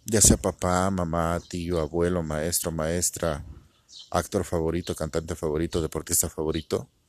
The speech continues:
piensa, esta persona a la que le vas a hacer caso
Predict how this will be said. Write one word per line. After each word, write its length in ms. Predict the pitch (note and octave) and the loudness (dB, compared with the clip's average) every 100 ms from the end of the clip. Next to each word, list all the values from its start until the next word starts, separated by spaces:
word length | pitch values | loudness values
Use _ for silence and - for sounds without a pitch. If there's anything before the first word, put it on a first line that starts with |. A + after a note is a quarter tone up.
| _ - - - _ _ _ _ _ - | _ -20 -20 -20 _ _ _ _ _ 0
piensa, 580 | A#2 B2+ B2 - D2+ - - | 6 6 8 6 4 -6 -8
esta 260 | - A#2+ G3 | 0 0 2
persona 640 | - D3 - G#2+ F#2+ D#2 - - _ _ - - - _ _ - - - | 2 8 8 8 2 -6 -14 -20 _ _ -20 -20 -20 _ _ -20 -20 0
a 100 | A#2 | 2
la 120 | G#2+ | 2
que 120 | - | 2
le 120 | G2+ | 0
vas 180 | G#2 A2 | 2 4
a 40 | B2+ | 6
hacer 280 | - A2+ | 4 4
caso 400 | - A2+ G2+ - | 0 2 4 4